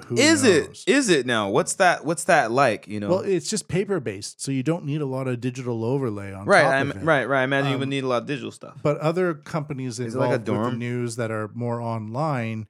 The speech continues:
Speaker 1: are making use of four G,
Speaker 2: Mm-hmm.
Speaker 1: uh, exclusively.
Speaker 2: Right.
Speaker 1: Uh, but the thing with Japan is that so much of the legacy media still has such a stranglehold on
Speaker 2: Right,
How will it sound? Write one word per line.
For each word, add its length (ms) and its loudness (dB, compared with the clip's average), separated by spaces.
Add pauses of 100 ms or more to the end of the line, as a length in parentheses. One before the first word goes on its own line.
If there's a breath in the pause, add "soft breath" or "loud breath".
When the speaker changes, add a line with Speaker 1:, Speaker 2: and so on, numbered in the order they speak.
(440 soft breath)
Speaker 1:
are 100 -2
making 540 -4
use 400 -4
of 180 -2
four 360 -4
G, 600 -8
Speaker 2:
Mm-hmm. 260 -6
Speaker 1:
uh, 460 -6
exclusively. 1200 -6
Speaker 2:
Right. 200 2
Speaker 1:
Uh, 60 -14 (100)
but 260 -2 (640 soft breath)
the 200 -6
thing 220 -6
with 160 -2
Japan 500 -4
is 200 -4
that 280 -6 (240)
so 260 -4
much 280 -6
of 260 -6
the 100 -6
legacy 520 -6
media 460 -6
still 300 -6
has 220 -8
such 180 -12
a 40 -14
stranglehold 880 -6
on 100 -6
Speaker 2:
Right, 260 0